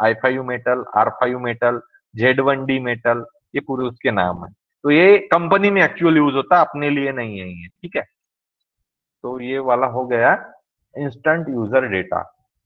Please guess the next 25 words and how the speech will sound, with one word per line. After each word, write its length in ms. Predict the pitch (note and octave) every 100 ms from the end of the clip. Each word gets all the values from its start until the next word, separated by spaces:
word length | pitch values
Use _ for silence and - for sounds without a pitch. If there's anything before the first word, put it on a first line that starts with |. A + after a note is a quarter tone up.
| _ -
उसके 200 | - -
बाद 260 | D3+ C#3 E3+ - - - - -
next 340 | B2+ D3+ - E3
वाली 180 | D#3+
field 320 | E3+ D#3+ C#3 B2+
है 280 | C3+ C3+ - _ _ _ -
elastic 540 | C#3+ F#3 F#3+ G#3 E3+
block 400 | C#3+ D3+ D#3+ -
storage। 640 | - - D3 D3 B2 - - - - - C#3
Elastic 560 | D#3+ F3+ - A3 F3+
block 220 | E3+ F3+
storage 460 | - - F3 F#3 F3
means 260 | F3 F3 -
क्या 160 | E3+
होता 380 | D3 B2 B2 D3
है? 60 | G#3 - - -
देखो 180 | D#3+ F3
आप, 280 | D3 - - - _ _ _ _ _ - D3
most 200 | G3+ - -
common 380 | D#3+ E3+ F#3+ G3
replicate 640 | D3+ C#3+ - F3 E3+ F3+ E3
of 120 | D#3+ - C3+
is 160 | B2+ A#2 - _ -
availability 600 | D3 D#3+ D#3 C#3+ C3 C#3
zone। 200 | A2 F#2